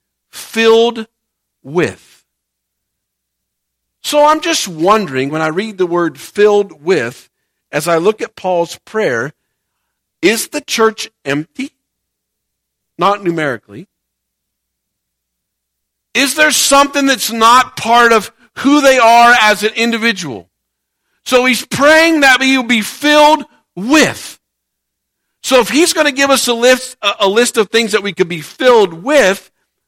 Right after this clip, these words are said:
that means that you and I sitting in a building today could be filled with other things that are not on Paul's list.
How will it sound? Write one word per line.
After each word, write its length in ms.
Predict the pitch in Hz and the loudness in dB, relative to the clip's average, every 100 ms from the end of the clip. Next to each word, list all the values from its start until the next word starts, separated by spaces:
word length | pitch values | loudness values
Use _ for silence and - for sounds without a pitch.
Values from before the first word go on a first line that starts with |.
| _ 123 | _ -2
that 420 | 220 339 370 - | 2 4 2 0
means 680 | 180 147 127 143 233 - - _ _ _ _ _ - | 0 0 -2 -6 -6 -6 -8 _ _ _ _ _ -4
that 140 | 175 | -2
you 260 | 170 240 311 | 0 0 2
and 80 | 294 | 2
I 160 | 269 | 2
sitting 420 | 262 - 277 302 | 2 0 0 2
in 100 | 311 | 0
a 60 | 302 | 0
building 360 | 240 285 294 269 | 0 2 2 0
today 520 | 262 247 226 214 208 - - - | -2 2 2 2 -2 -14 -20 -2
could 200 | 277 262 | 0 2
be 160 | 262 | 0
filled 540 | 233 - 269 262 262 220 | 0 0 4 4 4 0
with 360 | 254 247 - - _ _ | 2 2 0 -12 _ _
other 280 | 220 240 240 | 2 2 0
things 720 | - 277 247 131 - - - _ _ _ _ _ _ _ _ _ | -2 -2 -2 -4 -8 -10 -12 _ _ _ _ _ _ _ _ _
that 100 | 208 | 0
are 80 | 214 | 2
not 240 | 214 262 277 | 4 4 4
on 160 | 262 | 2
Paul's 400 | 202 262 262 208 | 2 2 2 2
list. 540 | 208 262 143 - - | 0 0 0 -8 -16